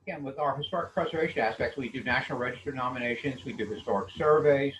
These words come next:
we do all that type of stuff. But really what seems to resonate with people, especially in Bucks County, where the quintessential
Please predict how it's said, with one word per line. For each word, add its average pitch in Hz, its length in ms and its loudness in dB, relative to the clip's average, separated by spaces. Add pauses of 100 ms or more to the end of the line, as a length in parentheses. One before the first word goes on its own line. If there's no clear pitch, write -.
(500)
we 117 340 -6
do 113 240 4
all 135 300 2
that 131 260 0
type 127 160 -2
of 120 120 -10 (160)
stuff. 139 240 2 (380)
But - 220 0
really 196 280 6
what 151 180 2
seems 175 220 -4
to 127 80 4
resonate 139 420 4
with 110 100 -2
people, 110 240 -6
especially 170 440 -6
in 110 120 -2
Bucks - 340 6
County, 131 260 2
where 104 140 0
the 95 160 -4 (120)
quintessential - 640 -6